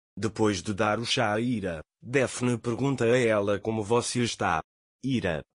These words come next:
por outro lado, disse com uma expressão tensa,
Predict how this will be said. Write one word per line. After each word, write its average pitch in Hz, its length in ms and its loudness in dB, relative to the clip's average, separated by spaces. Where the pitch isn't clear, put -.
por 143 140 0
outro 135 260 2
lado, 95 540 0
disse 101 400 -2
com 117 200 0
uma 123 300 2
expressão 117 760 -2
tensa, 98 560 -2